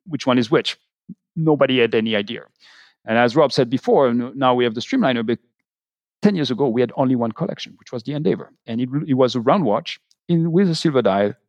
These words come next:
with a white gold, uh, case. So what do you do with that? Because when you end up on the tray next to a Patek Philippe, a Lange, or a Vacheron, or an A P, or a J L C watch, ninety-nine point nine nine nine percent of the people will buy a brand.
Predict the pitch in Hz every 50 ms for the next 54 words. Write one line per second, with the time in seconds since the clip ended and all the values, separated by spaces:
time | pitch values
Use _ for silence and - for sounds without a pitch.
0 | _ _ 139 127 113 123 113 107 104 107 - 117 113 - - _ _ _ _ _
1 | _ - 113 - - - 110 - - - _ _ _ _ _ - - _ _ -
2 | 147 165 180 165 160 165 160 160 160 165 143 120 - 62 - 85 - _ 131 -
3 | 139 117 - 139 180 196 185 175 170 - - 175 160 156 151 143 - 160 160 147
4 | 139 - - - 131 123 127 123 160 180 170 - - 139 - - 131 - 127 117
5 | - - 123 117 120 120 - 117 120 120 123 120 120 120 120 120 120 - - 113
6 | 113 110 110 110 107 107 110 - 104 120 117 113 - - - 123 117 113 107 107
7 | 113 107 101 - _ _ 160 131 123 127 123 107 - - 120 117 113 110 110 110
8 | 131 135 123 117 - - 120 113 139 185 135 131 127 - - - _ - - -
9 | _ _ _ _ _ _ _ - - _ _ 151 151 147 156 151 - 156 147 147
10 | 151 143 139 139 139 - - 127 127 127 131 135 123 127 127 127 123 123 123 127
11 | 123 120 120 123 - 123 - - 117 110 110 - 113 - - 190 - 123 117 110
12 | 117 113 110 110 113 117 117 120 180 160 - -